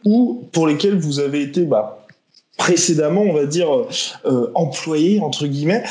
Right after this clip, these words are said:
parce que là, tout le monde, à chaque fois, quand les combattants du One F C parlent du One F C, il y a une,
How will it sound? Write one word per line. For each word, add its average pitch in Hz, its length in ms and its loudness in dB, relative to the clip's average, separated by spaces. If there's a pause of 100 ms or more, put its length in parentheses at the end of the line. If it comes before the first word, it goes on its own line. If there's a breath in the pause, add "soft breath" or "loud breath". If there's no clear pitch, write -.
(160 loud breath)
parce 156 180 0
que 139 380 2
là, 214 520 0
tout 285 140 4
le 226 60 6
monde, 208 220 2
à - 100 0
chaque 139 220 -4
fois, 175 380 -2
quand 139 360 -4
les 135 160 4
combattants 180 480 0
du 147 100 -2
One 151 180 0
F 156 80 -4
C 143 220 -2
parlent 185 220 0
du 151 80 0
One 147 240 0
F 139 40 -4
C, 202 260 -2 (260 loud breath)
il 139 80 2
y - 20 4
a 131 120 4
une, 170 140 0